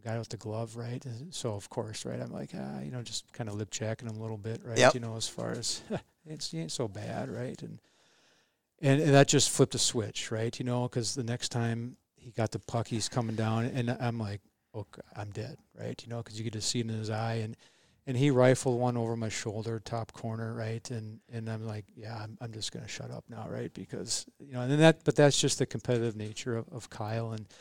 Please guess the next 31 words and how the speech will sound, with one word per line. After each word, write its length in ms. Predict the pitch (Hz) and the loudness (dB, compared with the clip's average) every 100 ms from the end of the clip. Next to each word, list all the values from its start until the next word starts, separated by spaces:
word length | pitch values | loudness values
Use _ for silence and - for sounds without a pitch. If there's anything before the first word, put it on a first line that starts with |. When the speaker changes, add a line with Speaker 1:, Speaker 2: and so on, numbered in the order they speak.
| - - - | -20 -16 -6
Speaker 1:
and, 200 | 120 113 | -4 -4
and, 280 | 123 110 117 | -4 -4 -6
and 180 | 120 107 | -8 -6
just 220 | 117 - | -4 -4
the, 220 | 120 110 | -4 -4
the, 180 | 117 117 | -4 -8
the 160 | 123 120 | -8 -12
fierceness 460 | 135 120 113 127 110 | -8 -4 -4 -4 -6
that 80 | 113 | -6
he 80 | 107 | -8
brings. 340 | 104 110 113 | -6 -4 -4
And 80 | 110 | -6
it's 120 | 110 | -4
a, 80 | 123 - | -6 -6
it's 140 | - - | -10 -8
a 60 | |
pretty 300 | - - 117 - | -4 -2 -2 -2
cool 420 | - 123 113 107 - - _ _ _ | -2 0 2 0 -6 -20 _ _ _
thing 220 | 127 113 | -2 -2
to 80 | 104 | 0
be 180 | 113 110 | 0 2
around, 460 | 104 107 113 113 | 0 0 0 -2
and 100 | 107 | -2
it 140 | 107 107 | -6 -6
just 240 | 113 - | -6 -4
resonates 500 | 107 107 107 104 - | -4 -4 -6 -6 -8
with 140 | 104 | -8
others 340 | 117 110 110 101 | -6 -6 -6 -6
around 280 | 107 107 110 | -6 -6 -8
there. 220 | 107 110 | -8 -6
But, 160 | 107 113 | -6 -6